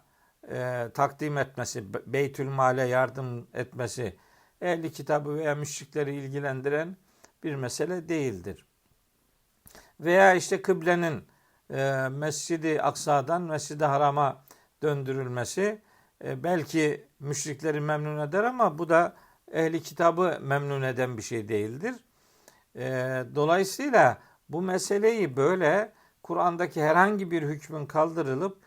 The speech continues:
yerine ba-, başka bir hükmün getirilmesi şeklinde algılamak doğru bir algı değildir. Burada önemli olan husus şeriat,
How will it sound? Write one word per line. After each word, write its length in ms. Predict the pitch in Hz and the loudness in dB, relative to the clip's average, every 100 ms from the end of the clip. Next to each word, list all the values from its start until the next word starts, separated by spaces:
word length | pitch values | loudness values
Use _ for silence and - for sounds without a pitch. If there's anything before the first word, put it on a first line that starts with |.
| _ _ - | _ _ -4
yerine 300 | 160 175 170 | -2 0 0
ba-, 360 | 160 160 151 | 2 2 2
başka 380 | 156 156 - 180 | -2 -2 -4 -4
bir 60 | 156 | -2
hükmün 400 | 151 151 175 147 | -4 -6 -8 -4
getirilmesi 720 | 147 147 151 151 156 143 - | -4 -4 -8 -6 -8 -8 -8
şeklinde 500 | 156 147 147 139 131 | -8 -8 -8 -2 0
algılamak 680 | 143 139 156 170 220 - | 0 0 0 2 2 0
doğru 340 | 135 135 143 170 | -2 0 0 0
bir 80 | 156 | 4
algı 400 | 143 135 147 120 | 4 4 0 -2
değildir. 540 | 117 110 92 - _ _ _ _ _ _ - _ - | -2 -2 -8 -18 _ _ _ _ _ _ -20 _ -6
Burada 300 | 170 185 180 | 0 2 2
önemli 340 | 170 170 185 | 2 2 4
olan 260 | 220 175 147 | 6 6 6
husus 520 | 143 170 226 240 - - _ _ _ _ _ _ _ _ _ | 4 -2 -6 -8 -12 -20 _ _ _ _ _ _ _ _ _
şeriat, 960 | - - 170 175 175 185 190 _ - | -14 -4 0 6 8 8 6 _ -20